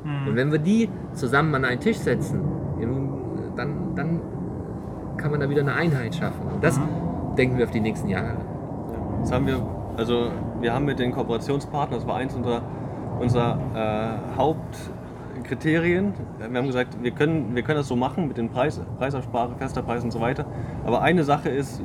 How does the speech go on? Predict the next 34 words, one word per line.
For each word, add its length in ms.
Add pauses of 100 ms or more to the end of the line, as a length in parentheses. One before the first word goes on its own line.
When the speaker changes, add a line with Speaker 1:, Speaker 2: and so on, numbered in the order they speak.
Speaker 3:
die 60
musst 180
du 60
uns 80
versprechen, 500
und 140
das 160
ist, 180
äh, 360 (200)
du 80
musst 380 (420)
mindestens 320
Speaker 2:
Betrieb 160
Speaker 3:
einmal 160
im 60
Speaker 2:
öffnen. 140
Speaker 3:
Jahr, 320 (140)
äh, 300
deinen 200
Betrieb 200
öffnen, 300
damit 180
wir 240
einmal 220
mit 100
den 80
Mitgliedern 300
vorbeikommen 480
können 200 (440)
und 100
das 180
zeigen 280
können. 260
Und 140